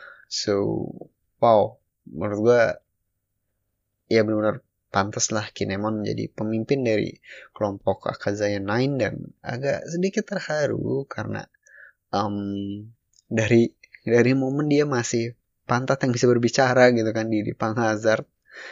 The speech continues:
kumpulin salah satu badannya, em,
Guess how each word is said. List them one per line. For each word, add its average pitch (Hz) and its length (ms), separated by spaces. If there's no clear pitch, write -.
kumpulin 113 400
salah 113 160
satu 120 320
badannya, 110 720
em, 104 560